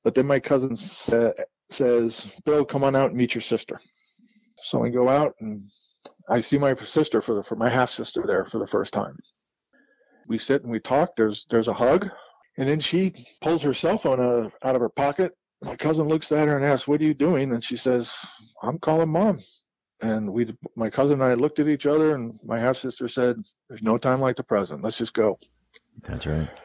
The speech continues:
Speaker 1: So we went over to the facility. Eventually, I, she comes to get me. She says, "Come on, let's go, let's go meet Mom." And so she takes me in, and, uh, it was a very tearful, very emotional, emotional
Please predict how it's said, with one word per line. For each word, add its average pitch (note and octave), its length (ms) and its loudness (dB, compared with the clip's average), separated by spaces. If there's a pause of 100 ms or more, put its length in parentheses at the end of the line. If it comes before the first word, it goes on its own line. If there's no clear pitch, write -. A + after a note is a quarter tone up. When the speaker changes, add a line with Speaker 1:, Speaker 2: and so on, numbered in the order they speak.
(960)
Speaker 1:
So B2+ 300 0
we C3+ 140 2
went C3+ 160 0
over C#3 180 2
to D3 140 0
the C#3+ 80 2
facility. C3+ 680 0 (960)
Eventually, B2+ 600 2
I, A#2 200 2 (680)
she - 200 -6
comes B2 240 -2
to - 80 -6
get B2 240 2
me. D#3 140 2
She B2 140 -6
says, A#2+ 360 2
"Come - 200 -8
on, C3 220 0
let's A#2 140 2
go, A#2+ 180 2 (180)
let's B2 160 -2
go C3 120 0
meet C3+ 200 0
Mom." C#3+ 260 4 (880)
And A2+ 80 -8
so B2 140 -2
she A#2+ 160 0
takes B2+ 280 2
me B2+ 160 0
in, C#3 240 0 (160)
and, A#2 460 -2
uh, A2+ 340 2 (160)
it B2+ 40 -4
was A#2+ 180 2
a A#2+ 40 -2
very A#2+ 520 0 (280)
tearful, C3 460 0
very A#2+ 240 2
emotional, A2 760 -2 (640)
emotional A2 680 2